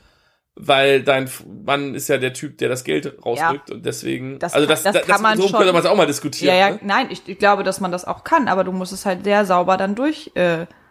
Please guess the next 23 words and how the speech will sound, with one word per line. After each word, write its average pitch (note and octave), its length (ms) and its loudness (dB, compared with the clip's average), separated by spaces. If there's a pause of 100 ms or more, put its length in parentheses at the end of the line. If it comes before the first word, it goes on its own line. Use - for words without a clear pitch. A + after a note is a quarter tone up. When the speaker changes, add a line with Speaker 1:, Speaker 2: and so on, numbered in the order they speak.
(300)
Speaker 2:
dir G3 100 4
angucken. D#3 460 -2
Speaker 1:
Ja, G3+ 120 4
genau, D3 380 -2
Speaker 2:
Und, F#3+ 180 2
Speaker 1:
genau. - 180 -6
Speaker 2:
ähm, F3+ 200 -2
Speaker 1:
Würde D3 180 -4 (260)
offenlegen. C3 680 -6 (140)
Speaker 2:
Genau, A#3 280 2
das - 180 -6
direkt G#3+ 340 -4
auch B3+ 120 -4
offenlegen, A3+ 580 -6
sagen, F#3+ 240 -6
so F3+ 100 -10
und F3 140 -10
so E3 80 -10
ist A#3+ 180 -8
es. D4 180 -8
Es, - 280 -16 (540)
natürlich A3 340 0
d-, - 200 -2